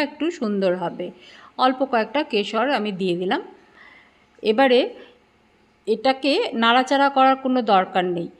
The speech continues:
ফুটে ওঠা পর্যন্ত অপেক্ষা করব। অল্প একটু নুন দিয়ে দিলাম, মিষ্টি জিনিস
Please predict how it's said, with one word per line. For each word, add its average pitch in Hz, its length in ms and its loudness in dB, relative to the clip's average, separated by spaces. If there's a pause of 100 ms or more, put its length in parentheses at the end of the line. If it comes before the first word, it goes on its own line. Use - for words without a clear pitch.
(480)
ফুটে 277 260 -2
ওঠা 285 200 2
পর্যন্ত 277 320 0
অপেক্ষা 269 440 0
করব। 294 200 0 (240)
অল্প 302 180 -2 (140)
একটু 294 260 -6
নুন 247 320 2
দিয়ে 262 200 2
দিলাম, 277 280 0 (100)
মিষ্টি 240 360 -2
জিনিস 233 240 -4